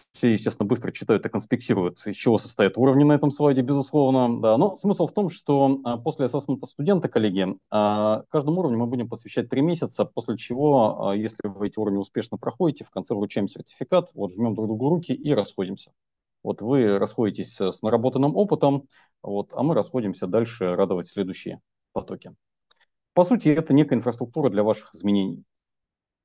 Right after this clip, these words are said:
Какие выводы вы из этой программы заберете себе, я не знаю.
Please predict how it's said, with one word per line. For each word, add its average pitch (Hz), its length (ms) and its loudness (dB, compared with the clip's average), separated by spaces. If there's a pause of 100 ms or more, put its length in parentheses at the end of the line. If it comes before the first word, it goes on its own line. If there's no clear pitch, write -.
(360)
Какие 170 280 0
выводы 165 320 4
вы 147 100 2
из 147 60 -2
этой 151 140 0
программы 143 460 0
заберете 131 520 -4
себе, 170 440 -2
я 143 180 0
не 143 80 0
знаю. 104 400 -6